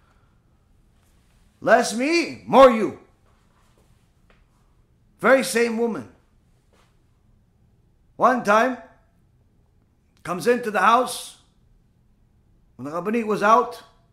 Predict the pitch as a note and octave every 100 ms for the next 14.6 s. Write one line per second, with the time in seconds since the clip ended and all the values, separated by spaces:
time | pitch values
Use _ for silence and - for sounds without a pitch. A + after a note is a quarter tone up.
0 | _ _ _ _ _ _ _ C3+ C3 A#3
1 | A#3+ - G#3+ F#3+ G#3 B3 C4 F#3+ F3 F#3
2 | A#3 G3+ G3+ D#3+ - A#3+ G3+ F3 F3 F#3
3 | F3 D4 D4 F3+ A#2 - _ _ _ _
4 | _ _ _ _ _ _ _ _ _ _
5 | _ _ _ - G3+ - G#3+ A3+ A#3 B3+
6 | - - A3 E3+ B3 C4 - F#3 G#3+ B3
7 | - - _ _ _ _ _ _ _ _
8 | _ _ _ _ _ - D4+ A#3+ C4 C#4
9 | E4+ C#4 C3+ - - _ _ _ _ _
10 | _ _ _ _ _ _ _ _ _ _
11 | - G#3+ A3 A#3+ - - _ _ C4+ C4+
12 | C4+ C4+ - C#4+ A3 G#3+ - A#3+ G3 -
13 | D#3+ C#3 D3+ G3+ _ _ _ C#4 C#4 B3
14 | - G3 D#3+ D#3+ F#3+